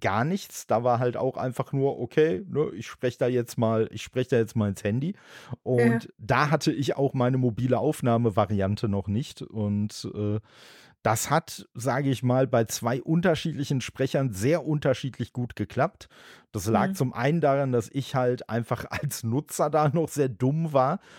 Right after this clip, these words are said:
Speaker 1: Also bei dem einen
Speaker 2: Hm.
Speaker 1: Sprecher lag einfach mein Handy sehr weit von ihm entfernt und dementsprechend,
Speaker 2: Okay.
Speaker 1: klar,
Speaker 2: <laughs>
Speaker 1: wurde halt auch
Speaker 2: Ja.
Speaker 1: alles andere aufgenommen.
Speaker 2: <laughs>
Speaker 1: Und, äh,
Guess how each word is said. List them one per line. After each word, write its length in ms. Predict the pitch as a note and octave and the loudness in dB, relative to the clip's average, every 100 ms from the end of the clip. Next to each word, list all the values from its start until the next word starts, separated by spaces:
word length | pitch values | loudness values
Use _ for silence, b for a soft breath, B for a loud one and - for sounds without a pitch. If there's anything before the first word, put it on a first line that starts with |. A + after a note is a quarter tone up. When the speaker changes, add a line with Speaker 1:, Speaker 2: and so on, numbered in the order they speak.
| B B | B B
Speaker 1:
Also 180 | A2 | 0
bei 100 | A2+ | 2
dem 160 | A#2+ B2 | 2 0
einen 220 | A2+ B2+ | 0 0
Speaker 2:
Hm. 60 | C3+ | 0
Speaker 1:
Sprecher 380 | G2 C3+ C3 A#2+ | -2 -2 2 2
lag 280 | A#2+ C#3+ | 2 0
einfach 240 | A#2 A#2 - | -4 -4 -2
mein 160 | A2 A2 | -2 -2
Handy 360 | A#2+ E3 B2+ | 0 0 0
sehr 300 | F#2 A2 B2 G#2 | 0 2 4 4
weit 200 | A#2 - | 2 0
von 220 | C3 C3 | -4 -2
ihm 220 | C#3+ B2+ | -6 -4
entfernt 600 | G#2+ - D#3 C#3+ A#2 C3+ | -6 0 2 4 2 -2
und 200 | A#2 G#2 | -8 -6
dementsprechend, 600 | A2+ A2 G#2+ G#2+ A2 A2 - | -4 -4 -2 0 0 -2 0
Speaker 2:
Okay. 20 | |
Speaker 1:
klar, 280 | G#2+ A2+ D3+ B B | 2 2 0 B B
Speaker 2:
<laughs> 180 | - A2+ | -8 2
Speaker 1:
wurde 320 | C3 D3 B2+ | 4 4 4
halt 180 | C3 - | 2 2
auch 60 | |
Speaker 2:
Ja. 160 | G#3+ G#3+ | 2 2
Speaker 1:
alles 260 | C3 A2+ | 2 0
andere 280 | A2+ F#3 A#2 | 0 0 0
aufgenommen. 640 | G#2 A2 - A2 G2+ G#2+ C3+ | 0 -2 0 0 0 0 -2
Speaker 2:
<laughs> 200 | D3 C4+ | 0 2
Speaker 1:
Und, 360 | - A#2 - - | 2 0 -2 -4
äh, 300 | A#2 A2+ | -2 0